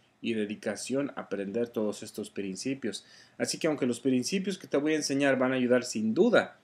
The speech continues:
a que tú puedas mejorar, ¿verdad?, lo que es tu venta en línea, eh, lo que es la venta por escrito, entonces eso, ¿verdad?, también te va a ayudar a que puedas mejorar,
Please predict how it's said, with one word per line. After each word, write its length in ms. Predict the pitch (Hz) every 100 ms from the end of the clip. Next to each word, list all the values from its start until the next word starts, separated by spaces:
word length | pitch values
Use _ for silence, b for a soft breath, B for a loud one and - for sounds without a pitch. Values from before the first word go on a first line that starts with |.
| _ B B B
a 120 | -
que 140 | - 107
tú 320 | - 170 170
puedas 400 | 143 147 139 117
mejorar, 560 | 110 98 107 101 117 104 _ b b -
¿verdad?, 240 | 95 101
lo 140 | 104 -
que 80 |
es 140 | 110 -
tu 160 | 110
venta 340 | 101 120 120 127
en 120 | 120
línea, 440 | 143 117 135 190 - _ b b b b b b b 117
eh, 180 | 104
lo 160 | 101 104
que 100 | 113
es 120 | 113
la 160 | 110 101
venta 360 | 113 127 127
por 160 | 123 123
escrito, 640 | 127 - 131 120 147 147 B B -
entonces 640 | 95 120 120 113 - - -
eso, 300 | 117 - 98
¿verdad?, 260 | 101 107
también 260 | 104 101 104
te 100 | 107
va 100 | 98
a 20 |
ayudar 340 | 95 92 101 - _ _ _ _
a 120 | 90 90
que 340 | 92 87 95
puedas 300 | - 107 104
mejorar, 640 | 104 95 123 113 110 -